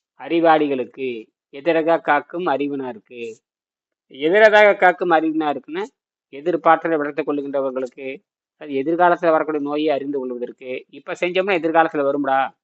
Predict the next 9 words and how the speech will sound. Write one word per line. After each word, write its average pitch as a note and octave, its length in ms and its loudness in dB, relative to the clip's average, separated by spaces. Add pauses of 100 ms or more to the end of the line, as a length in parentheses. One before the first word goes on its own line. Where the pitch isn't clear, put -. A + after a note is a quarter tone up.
(1000)
இப்ப B2+ 180 -20
என்ன B2 220 -2
பண்றீங்களோ G3 420 2
அது G#3+ 160 4
எதிர்காலத்துல G3+ 340 2
வரும். F3 260 0 (1160)
இப்ப - 180 -20
என்ன C#3 260 -2
போடுறீங்களோ F3+ 640 2